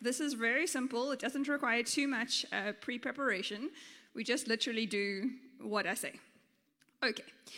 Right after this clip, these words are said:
so, um, can I ask the bush to come over here? <laughs>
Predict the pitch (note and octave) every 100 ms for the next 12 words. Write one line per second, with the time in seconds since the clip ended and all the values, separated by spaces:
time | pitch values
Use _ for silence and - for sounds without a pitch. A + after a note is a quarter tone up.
0 | - - - C#4 - - - A3+ A3+ A3+
1 | A#3 C4 D#4 G#3+ B3 - A#3 G#3+ B3 -
2 | - - - - A#3+ A3 A3 G#3+ A3 C#4+
3 | - - - - _ _ _ _ - -